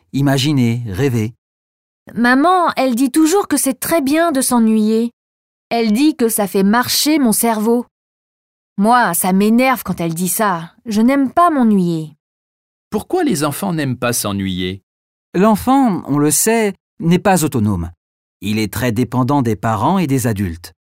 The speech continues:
Speaker 1: Il a besoin de leur compagnie pour s'occuper. Mais c'est important de développer assez tôt chez lui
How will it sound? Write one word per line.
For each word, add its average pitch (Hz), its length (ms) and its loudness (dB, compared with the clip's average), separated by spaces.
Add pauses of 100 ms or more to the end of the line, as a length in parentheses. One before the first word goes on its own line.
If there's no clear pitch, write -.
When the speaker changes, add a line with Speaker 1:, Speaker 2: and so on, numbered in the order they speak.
(380)
Speaker 1:
Il 190 160 0
a 180 100 0
besoin 208 420 0
de 190 100 0
leur 135 220 -2
compagnie 180 480 0
pour 131 220 -8
s'occuper. 101 500 -6 (520)
Mais 131 260 0 (340)
c'est 139 280 -4
important 123 460 -2
de 127 140 -4
développer 104 480 -4 (100)
assez 190 380 -2
tôt 185 200 -2
chez 143 200 -4
lui 180 280 -2